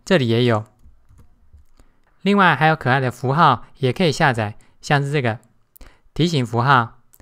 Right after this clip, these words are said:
你都可以拿来做编辑、改色、调整大小。另外它跟很多外部的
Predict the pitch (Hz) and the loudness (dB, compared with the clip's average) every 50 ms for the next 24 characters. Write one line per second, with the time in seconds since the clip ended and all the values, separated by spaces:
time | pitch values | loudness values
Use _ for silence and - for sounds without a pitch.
0 | _ _ _ _ _ _ _ _ _ _ 139 135 156 190 175 170 160 143 127 127 | _ _ _ _ _ _ _ _ _ _ -2 0 0 0 0 0 0 2 2 2
1 | 127 131 139 151 139 127 - 139 139 139 135 - 120 117 117 120 - 120 113 110 | 2 2 2 0 0 0 0 -2 -2 -2 -4 -4 -2 -2 -2 -2 -2 -4 -4 -4
2 | 104 - - 165 147 131 117 - - 123 113 123 139 127 117 107 113 131 120 113 | -4 -4 -2 0 0 2 0 -2 -2 -2 -2 -2 -2 -2 -4 -2 0 0 0 0
3 | 104 117 104 101 117 - _ _ _ _ _ _ _ _ _ _ 185 202 208 190 | -2 -4 -6 -6 -6 -10 _ _ _ _ _ _ _ _ _ _ 0 2 4 2
4 | 180 - 180 175 170 180 165 139 123 131 143 156 170 180 175 160 - - 165 143 | 2 2 0 0 2 0 0 2 2 0 0 0 2 2 0 0 0 0 0 0
5 | 139 | 0